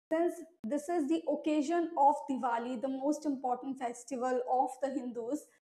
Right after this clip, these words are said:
so I would like to sta-, say this to you that this, may this Diwali bring to you a lot of happiness, a lot of prosperity, and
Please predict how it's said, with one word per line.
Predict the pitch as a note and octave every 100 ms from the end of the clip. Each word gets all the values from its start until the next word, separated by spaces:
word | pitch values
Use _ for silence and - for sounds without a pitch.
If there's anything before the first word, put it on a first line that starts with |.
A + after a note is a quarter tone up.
| _
so | - D#4 C#4+ C#4+
I |
would | D4 D#4+
like | D4 D4 D4 -
to | E4+ E4 D#4
sta-, | - - D#4 - -
say | - D4+ C#4+
this | D4 -
to | C#4+
you | B3+ C4 D4+
that | C#4+ C#4 A3+ A3 -
this, | - D#4+ D#4+
may | C#4 D4
this | D4+ D#4 D#4
Diwali | B3+ A#3+ A3+ B3 A#3+
bring | G3+ C4 C4+
to | C4+
you | B3+ C4 C4
a |
lot | C4 C4
of | D4+
happiness, | - A#3 A#3+ A#3 A#3 - B3+
a |
lot | B3+ C4
of | D4 -
prosperity, | C4+ C4+ B3+ A3 A3 A#3+ B3+ - - _ -
and | C#4